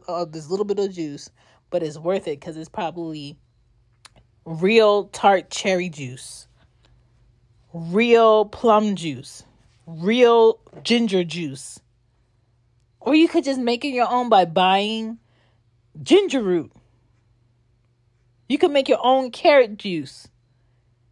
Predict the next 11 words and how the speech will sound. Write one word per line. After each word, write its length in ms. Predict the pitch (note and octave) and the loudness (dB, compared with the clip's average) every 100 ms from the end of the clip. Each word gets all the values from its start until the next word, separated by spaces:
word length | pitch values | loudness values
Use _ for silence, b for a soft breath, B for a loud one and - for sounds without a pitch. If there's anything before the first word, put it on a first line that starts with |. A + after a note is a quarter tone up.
| _ _ _ _ _ _ _ _ _ _ _ _ _ _ _ - | _ _ _ _ _ _ _ _ _ _ _ _ _ _ _ -2
Like, 240 | A3 A3 | -2 0
y'all 240 | G#3+ B3 C#4+ | 2 4 4
got 240 | B3+ A#3 | 2 2
the 80 | A3+ | 0
time 420 | G3+ C4+ C4+ A#3 | 0 0 2 0
because 340 | A3+ A3+ G#3+ G3+ | -4 -4 -4 0
y'all 220 | F#3+ G#3+ | 0 0
be 180 | B3 A#3+ | -4 -14
scrolling 520 | - G#3 F3+ G#3 G#3 | -6 -4 -2 -4 -10
through 140 | A#3+ | -12
TikTok 600 | A3 E4+ E4+ F#3+ G3 - | -8 -10 -4 -4 -4 -8